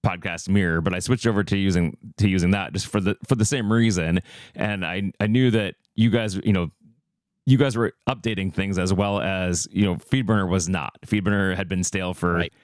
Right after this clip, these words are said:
Speaker 1: for years. And, and I don't like trusting Google with anything <laughs> because, because you never know when they're gonna kill it. I mean,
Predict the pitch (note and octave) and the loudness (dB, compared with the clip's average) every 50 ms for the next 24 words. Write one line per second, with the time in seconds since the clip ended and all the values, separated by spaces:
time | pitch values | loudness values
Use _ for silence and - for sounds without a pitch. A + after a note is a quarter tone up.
0 | _ _ _ _ - F#2 F#2+ F2+ E2 D#2+ D#2+ D#2 D#2 - - - - - - - | _ _ _ _ -2 0 0 2 0 0 -2 -2 -2 -4 -6 -12 -18 -20 -20 -20
1 | _ _ - - G2 F2+ E2+ F2+ F2+ E2 - G2+ G#2+ - - _ _ - - G#2+ | _ _ -4 -2 -2 -2 -2 -4 -4 -4 -4 -4 -6 -6 -8 _ _ -8 -6 -6
2 | G#2+ A2 A2 E2+ - - G2+ G#2 G#2 - - _ - - A#2 G#2+ - - G#2+ G#2 | -4 -6 -6 -6 -4 -2 -2 -2 -2 -2 -8 _ -4 -2 -2 -2 -2 -2 0 2
3 | G#2 G#2+ G2+ G#2+ G#2 G2+ G2 F2 F#2 G2 A2 G#2+ B2 C3+ C#3 B2+ G#2 G#2+ G#2+ - | 2 4 4 4 4 2 2 0 0 0 0 0 0 0 0 0 0 0 0 0
4 | - - - - - F#3+ D#3+ - - E3+ D3 - - D3+ D3+ - - C#3+ B2+ B2 | -2 -4 -2 -2 0 0 0 0 0 0 0 0 -2 -4 -4 -2 -2 0 0 0
5 | C3 A2+ B2 A#2 A2+ A2 A2 G#2 G2+ G2+ G2+ G#2 G2 F2 - - F2+ E2+ D#2+ D2+ | 0 0 -2 -2 0 0 0 0 0 0 0 -2 -4 -6 -8 -8 -8 -8 -8 -8
6 | D2 - - - - - - F#2 F#2 F#2 F2+ F2 F2 | -10 -12 -16 -20 -12 -8 -6 -4 -4 -2 -2 -2 -4